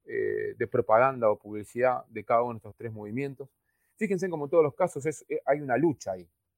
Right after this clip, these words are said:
¿no? Las mujeres con las manos alzadas, la palma de Buda, otro símbolo. Eh, el movimiento feminista orientado a la mujer. Em, y el movimiento L G B T.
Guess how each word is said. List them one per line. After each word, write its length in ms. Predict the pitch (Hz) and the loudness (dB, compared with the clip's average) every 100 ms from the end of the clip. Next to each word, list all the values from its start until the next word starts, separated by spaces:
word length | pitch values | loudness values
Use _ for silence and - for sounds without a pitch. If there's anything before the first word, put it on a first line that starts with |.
| _ _ _ _ _ - | _ _ _ _ _ -4
¿no? 220 | 190 196 | -4 -2
Las 120 | - 123 | -4 -4
mujeres 340 | 120 160 151 | -2 0 2
con 140 | 123 | 2
las 100 | 113 | 0
manos 220 | 127 139 127 | -2 0 0
alzadas, 680 | 110 170 160 135 131 - _ _ _ _ | 2 4 6 4 2 -10 _ _ _ _
la 100 | - | -2
palma 280 | 135 127 113 | 0 0 -2
de 60 | 120 | 0
Buda, 440 | 156 151 135 135 _ _ _ | 0 0 -2 -4 _ _ _
otro 320 | - 117 - 110 | -2 -2 -2 -6
símbolo. 540 | 147 143 127 117 113 _ _ _ _ _ _ | -6 -6 -8 -10 -12 _ _ _ _ _ _
Eh, 120 | 131 135 | -4 -2
el 60 | |
movimiento 400 | 139 135 147 147 | -2 -4 -4 -4
feminista 680 | 135 123 131 170 160 131 127 - - | -4 -6 -6 -6 -4 -4 -4 -10 -8
orientado 440 | 123 117 117 131 | -6 -4 -2 0
a 40 | 117 | 0
la 80 | |
mujer. 360 | 113 110 156 143 - _ _ _ _ _ - | -2 -2 -4 -4 -10 _ _ _ _ _ -4
Em, 640 | 127 117 113 110 110 117 - | -2 -2 -4 -8 -14 -16 -2
y 80 | 170 | 0
el 60 | |
movimiento 320 | 165 165 190 175 | 0 -2 0 0
L 100 | 151 | 0
G 140 | 147 | 0
B 100 | 127 | 0
T. 220 | 107 98 | -2 -6